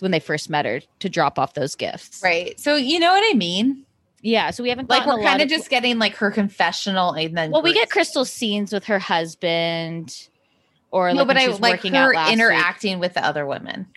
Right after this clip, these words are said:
Speaker 1: Right, right.
Speaker 2: The, I
Speaker 1: Not
Speaker 2: guess
Speaker 1: a
Speaker 2: this
Speaker 1: lot.
Speaker 2: tennis match.
Speaker 1: Yes, sure.
Speaker 2: And
Speaker 1: And
Speaker 2: I
Speaker 1: yeah.
Speaker 2: mean, okay, I will give it to Erica. Like,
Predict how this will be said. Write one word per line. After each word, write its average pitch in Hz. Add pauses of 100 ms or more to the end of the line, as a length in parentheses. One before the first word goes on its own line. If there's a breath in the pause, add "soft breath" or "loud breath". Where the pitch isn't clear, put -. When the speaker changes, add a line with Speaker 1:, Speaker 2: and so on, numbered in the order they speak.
Speaker 1:
Right, 180 (120)
right. 165
Speaker 2:
The, 220
I 220
Speaker 1:
Not 202
Speaker 2:
guess 196
Speaker 1:
a 170
Speaker 2:
this 214
Speaker 1:
lot. -
Speaker 2:
tennis 165
match. - (340)
Speaker 1:
Yes, - (180)
sure. 147
Speaker 2:
And -
Speaker 1:
And 190
Speaker 2:
I 359
Speaker 1:
yeah. 156
Speaker 2:
mean, -
okay, 214
I 202
will 202
give 359
it 415
to -
Erica. 165
Like, 151